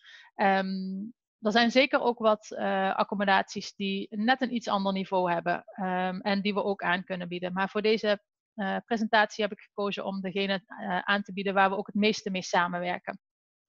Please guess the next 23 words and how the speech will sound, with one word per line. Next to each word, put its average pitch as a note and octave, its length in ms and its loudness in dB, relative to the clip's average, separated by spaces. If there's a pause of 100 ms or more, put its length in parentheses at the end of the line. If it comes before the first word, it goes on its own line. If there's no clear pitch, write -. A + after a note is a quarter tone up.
(400)
En G#3+ 120 -2
dat A3 100 6
is G#3 100 2
bijvoorbeeld G3 360 0
de G3+ 80 -6
Bisate F#3+ 480 2
Lodge A#3+ 260 -6
die A3+ 140 -4
u A3 60 -4
hier A#3 200 0
ziet. - 360 -12 (480)
Ehm, F#3+ 520 0 (260)
die A3+ 140 2
ligt A#3+ 260 0
aan G#3+ 160 2
de G#3 60 6
rand A#3+ 260 4
van A3 180 0
volcano's. G#3 720 -2
Sowieso A3+ 360 4
liggen A3 260 2
alle A#3+ 380 6
accommodaties G3+ 760 2